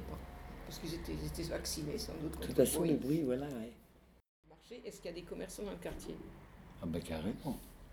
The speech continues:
Speaker 1: Hein, il y en a ?
Speaker 2: Ah ben oui. Ah ben oui, ouais. Il y a, bah, déjà la ruche, là, où je vais de temps en temps faire mes courses, là, de, qui vendent au restaurant. Il y a la Jeune Garde,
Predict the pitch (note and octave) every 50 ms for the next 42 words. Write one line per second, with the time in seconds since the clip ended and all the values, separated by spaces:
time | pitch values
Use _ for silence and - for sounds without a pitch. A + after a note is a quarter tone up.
0 | - - - - - F#3+ - - F#3+ G#3 A#3+ C#4 - - - - - - E2+ -
1 | E2 E2 G2 C3+ F3+ A3+ A#3 - - - - - - - - - - - - -
2 | - - - - - - - F#2 F#2 G#2 A2 C3+ E3 G3+ A#3 A3+ G#3 D#3+ C3 A#2
3 | G#2+ - - - - - - - - - - - A#2 C#3 C3+ C3 C3 C3+ C3 A#2+
4 | B2 B2+ A#2+ A2 C#3 C#3+ C#3 C3 A2+ A2 G#2 A#2 C#3 C3+ - - - - C#3 E3
5 | A3+ C#4 D4+ B3 - - - A2+ A#2+ A2 - C3+ D3 D3 - - D#3 E3 D3+ -
6 | - - C#3+ - - - D3+ C3+ A#2+ - - C#3 B2+ A2 C#3+ D3+ D3+ - - -
7 | G3 - - - - - E3+ D#3 D#3 D#3 D3+ C3+ A#2+ A#2+ A#2+ B2+ - - - -
8 | - - - - B2 A2 A2 A#2 A#2+ B2 B2 A#2 G#2+ G2+ G2+ A2 G#2 - - -
9 | A#2 A#2 - A3 B3+ - - - - - - - - - - - - - - -
10 | - - G#2+ A#2+ A#2 A2 A#2 A2 A2+ A#2+ A#2 A#2+ A2+ A#2 B2+ C3+ C3+ C3